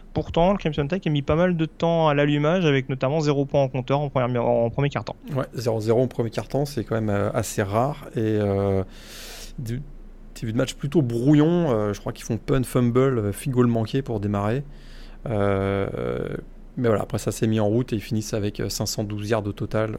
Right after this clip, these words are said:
Speaker 2: euh, notamment sous l'impulsion de deux joueurs, hein, Tua Tagovailoa, Tua Tagovailoa qui est appliqué en deuxième mi-temps, notamment, et, euh, un Jerry Jeudy, euh, royal avec dix réceptions et un touchdown.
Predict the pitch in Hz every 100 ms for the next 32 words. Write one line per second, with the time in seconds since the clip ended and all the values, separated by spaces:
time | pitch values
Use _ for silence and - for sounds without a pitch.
0 | - 110 113 120 104 107 - 117 104 110
1 | - 127 107 139 120 127 151 110 110 -
2 | 139 131 117 117 113 117 123 - - -
3 | 135 - - - - 107 110 110 113 -
4 | 110 - 143 - 135 147 131 107 107 110
5 | 107 120 135 - - - - - - 113
6 | 113 107 117 147 135 107 104 101 98 101
7 | 113 113 110 107 135 107 95 92 110 110
8 | 120 104 98 110 127 113 - - 117 113
9 | 95 - 113 113 101 101 117